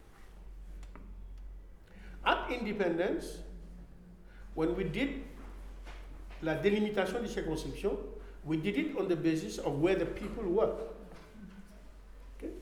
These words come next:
And the Brits, and it's not the Brits who did it. Our people wanted them to be like that. So they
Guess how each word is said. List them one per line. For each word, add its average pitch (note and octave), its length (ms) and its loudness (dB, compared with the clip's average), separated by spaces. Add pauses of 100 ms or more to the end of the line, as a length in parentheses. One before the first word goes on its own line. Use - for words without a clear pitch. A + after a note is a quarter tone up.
(1000)
And D#3+ 120 2
the E3+ 80 6
Brits, G#3 440 2 (720)
and - 100 4
it's - 100 4
not - 140 4
the D3+ 80 8
Brits F3 300 6
who F3+ 60 2
did C3 160 0
it. - 80 -6 (600)
Our D4+ 240 10
people A3 460 6
wanted F3 400 8
them B3 160 6
to F#3+ 80 -2
be D#3 100 0
like C#3 200 2
that. - 400 -2 (320)
So E3 240 8
they D#4+ 600 10